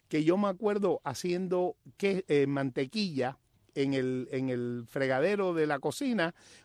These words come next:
con cuatro añitos. Me pusieron una, y para mí eso era como, eh, algo químico, tú sabes, una,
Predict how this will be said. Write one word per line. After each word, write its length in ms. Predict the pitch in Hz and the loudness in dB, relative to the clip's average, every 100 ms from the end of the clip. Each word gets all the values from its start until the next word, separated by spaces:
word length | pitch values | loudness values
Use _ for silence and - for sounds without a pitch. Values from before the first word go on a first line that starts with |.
| - | -2
con 200 | 143 127 | 0 0
cuatro 400 | 139 143 135 139 | 2 2 2 -2
añitos. 420 | 120 98 - - _ - | -2 -4 -8 -20 _ -8
Me 140 | 131 | -6
pusieron 380 | 131 123 180 180 | -4 0 0 0
una, 140 | 185 - | -2 0
y 100 | 143 | 0
para 220 | 131 131 | 0 0
mí 120 | 175 | 0
eso 180 | 208 262 | 0 0
era 240 | 285 262 - | 0 -2 -4
como, 360 | - 151 143 135 - - _ _ | -6 -2 -2 -4 -6 -20 _ _
eh, 260 | 160 156 143 | -2 0 0
algo 540 | 151 202 208 226 190 151 | 0 0 2 2 2 0
químico, 560 | 233 247 196 131 147 | -4 -2 -2 -2 -2
tú 120 | 143 175 | -2 -2
sabes, 380 | - 233 170 160 | 2 2 2 0
una, 320 | 170 202 | 0 -4